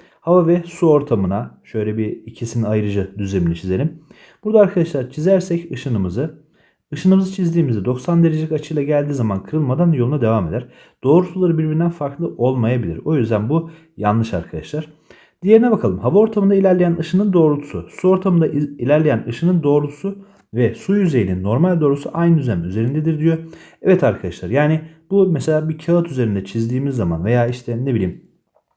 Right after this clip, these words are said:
aynı, e, sistemde çizdiğimizde aynı doğrultu üzerinde olacaktır. O yüzden bu da doğru. Yani cevabımız bir ve üç olur. Gelelim iki bin on dokuz M S Ö'ye.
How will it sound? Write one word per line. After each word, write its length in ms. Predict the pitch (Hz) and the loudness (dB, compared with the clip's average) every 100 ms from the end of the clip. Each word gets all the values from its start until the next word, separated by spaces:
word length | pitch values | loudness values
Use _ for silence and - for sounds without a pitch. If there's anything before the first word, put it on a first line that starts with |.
| _ - | _ -2
aynı, 400 | 123 131 123 123 - _ _ | 0 2 -2 -4 -16 _ _
e, 200 | 110 104 | -6 -6
sistemde 540 | - 117 - 113 113 107 | -6 -12 -2 0 0 -2
çizdiğimizde 760 | 110 98 101 87 85 117 139 - _ | -6 -4 -2 -2 -2 -2 -4 -12 _
aynı 320 | 135 123 104 | 0 0 0
doğrultu 320 | 92 85 - 98 | -2 -4 -6 -8
üzerinde 340 | 110 110 113 | -4 -2 0
olacaktır. 500 | 117 110 110 123 113 | 0 -2 -6 -8 -8
O 100 | 107 | -4
yüzden 280 | 90 104 95 | -2 -2 -4
bu 60 | 87 | -6
da 120 | 80 | -6
doğru. 300 | 80 110 117 | -6 -6 -6
Yani 220 | 92 85 85 | -4 -4 -4
cevabımız 520 | 101 82 98 117 90 | -4 -4 -4 -6 -6
bir 160 | 80 | -8
ve 40 | 73 | -8
üç 220 | 104 - | -10 -10
olur. 280 | - - - _ _ _ _ _ _ _ _ _ _ _ _ _ - _ _ | -18 -18 -20 _ _ _ _ _ _ _ _ _ _ _ _ _ -20 _ _
Gelelim 360 | - 156 170 196 | 4 6 6 6
iki 160 | 175 170 | 4 4
bin 60 | |
on 160 | 165 131 | 4 2
dokuz 180 | 123 151 | 0 0
M 200 | 127 123 | 0 0
S 140 | 117 | 0
Ö'ye. 420 | 98 135 175 - | 2 2 0 -10